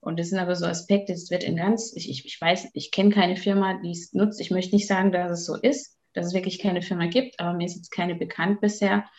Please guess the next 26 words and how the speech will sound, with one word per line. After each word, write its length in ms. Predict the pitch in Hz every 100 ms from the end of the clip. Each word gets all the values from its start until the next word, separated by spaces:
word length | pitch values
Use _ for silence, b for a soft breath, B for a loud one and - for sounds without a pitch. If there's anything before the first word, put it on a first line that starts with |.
| B B -
ähm, 280 | 165 170 170
die 120 | 180
da 140 | 170
wirklich 300 | 170 180 185 -
darauf 320 | 165 165 165
achtet, 400 | 165 180 214 214
was 160 | 170
für 80 | 190
eine 100 | 175
Persönlichkeit 600 | 175 170 185 185 - 180
habe 100 | 160
ich 100 | 147
gerade 160 | - 160
vor 160 | 175
mir 160 | 175 175
sitzen, 320 | 165 165 151
wo 80 | 160
die 100 | 160
Führungs-, 520 | - 214 220 202 -
weil 100 | 156
das 180 | 151 -
ist 120 | -
ja 140 | - 165
auch 80 |
ein 80 | 165
Führungsthema. 840 | - 226 247 262 - 262 262 320